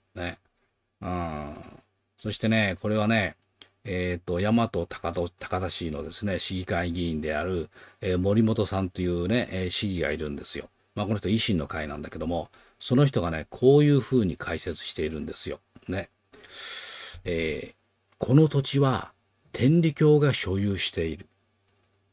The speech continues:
そこを、えー、組合は、ね、天理市をはじめとするね、十の自治体の組合は、購入ではなく、六十年契約で借りて使うと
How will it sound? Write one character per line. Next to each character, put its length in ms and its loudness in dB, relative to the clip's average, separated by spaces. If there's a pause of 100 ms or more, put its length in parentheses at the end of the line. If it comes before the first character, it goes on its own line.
(140)
そ 240 -2
こ 300 10
を、 100 2 (540)
え 60 -8
ー、 200 -2
組 340 8
合 220 6
は、 240 0 (380)
ね、 180 0 (200)
天 120 2
理 80 6
市 120 -2
を 40 0
は 80 -2
じ 80 -4
め 120 -2
と 100 -10
す 100 -8
る 100 -2
ね、 280 4
十 220 2
の 80 0
自 180 -6
治 100 -6
体 140 -6
の 60 -10
組 340 0
合 200 0
は、 280 0 (440)
購 360 6
入 260 6
で 140 6
は 160 0
な 140 -4
く、 340 -4 (560)
六 380 4
十 260 4
年 340 6
契 300 4
約 260 -2
で 120 0
借 300 -4
り 40 -8
て 140 -2
使 240 -4
う 80 2
と 260 4